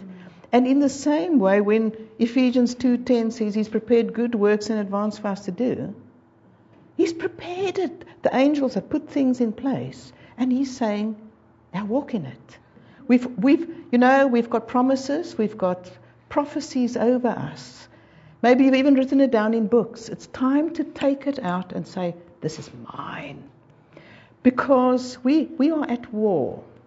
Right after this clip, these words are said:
My whole being, because I know about war in South Africa, my whole being is at war against the demonic.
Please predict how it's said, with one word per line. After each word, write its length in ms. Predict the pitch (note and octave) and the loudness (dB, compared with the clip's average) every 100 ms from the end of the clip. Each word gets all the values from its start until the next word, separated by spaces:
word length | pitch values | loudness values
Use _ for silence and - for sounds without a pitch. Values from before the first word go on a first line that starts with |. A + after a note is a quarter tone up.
| - - - | -20 -12 -2
My 160 | G#3+ B3 | 0 2
whole 280 | A#3+ C#4 | 2 2
being, 760 | C4 A#3+ A#3+ F3 A#2+ B2+ E3 F#3+ - - - - - - - - - | 2 0 2 0 0 -4 -4 -8 -12 -20 -20 -16 -16 -16 -20 -4 -2
because 460 | B3+ D#4 D4 D4 | 0 2 0 0
I 120 | C4 | 2
know 320 | B3+ G#3 A3 B3+ | 4 4 6 6
about 320 | G3+ F3 E3+ | 6 2 0
war 520 | E3+ F#3+ F3 C3+ B2+ | -2 0 2 0 -2
in 140 | F#3+ | -4
South 300 | D#3+ F3 D#3 | -6 -6 -4
Africa, 580 | F3 F3+ - B2 - C3 - - F3 | -4 -6 -8 -12 -12 -16 -18 -18 -16
my 60 | |
whole 260 | F3+ G#3 A#3 | -4 -2 -2
being 500 | F3 F3+ F#3+ F3 D#3 | -2 -2 -2 -4 -6
is 280 | D#3 D3+ - | -8 -10 -4
at 120 | F3 E3+ | -4 -2
war 280 | F3 E3+ - | 0 0 -2
against 300 | E3 E3 - | -4 -4 -4
the 80 | F#3 | -6
demonic. 640 | E3 D#3 C#3 - - | -4 -6 -8 -10 -18